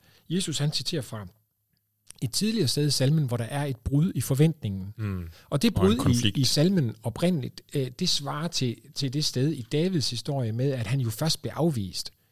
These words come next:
Speaker 2: Mm.
Speaker 1: Øh, da de skulle finde en fra Isai, der skulle, øh, salves, ja, så, øh, var Samuel ikke helt tilfreds med de sønner, han førte frem til. "Har du ikke en anden?"
Speaker 2: Ja.
Speaker 1: "Nå jo, jeg har en rødhåret."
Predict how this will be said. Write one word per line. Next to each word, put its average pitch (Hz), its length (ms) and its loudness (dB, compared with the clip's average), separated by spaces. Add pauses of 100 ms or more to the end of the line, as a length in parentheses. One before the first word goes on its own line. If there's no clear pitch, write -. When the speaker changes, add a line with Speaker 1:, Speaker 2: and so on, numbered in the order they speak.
(120)
Speaker 2:
Mm. 104 60 -20 (240)
Speaker 1:
Øh, 117 500 -2
da 127 80 0
de 104 80 -4
skulle - 200 -8
finde 160 220 2
en 120 80 2
fra - 120 -8
Isai, 143 340 -2
der - 80 -10
skulle, - 440 -8
øh, 92 60 -8
salves, 156 600 2 (460)
ja, 131 100 -4
så, 151 280 4 (320)
øh, 110 340 0 (200)
var 139 340 -8
Samuel 135 340 4
ikke 131 100 4
helt 156 140 2
tilfreds - 340 0
med 113 100 0
de 127 80 0
sønner, 143 240 4
han 110 140 2
førte 104 240 -8
frem 147 140 -2
til. 113 80 -2
"Har 156 160 -2
du 196 80 -6
ikke 170 120 -2
en 160 40 0
anden?" 143 320 2
Speaker 2:
Ja. 95 120 0
Speaker 1:
"Nå 196 320 -2
jo, 165 180 0
jeg 139 100 -4
har 196 80 -2
en 160 80 0
rødhåret." 127 460 2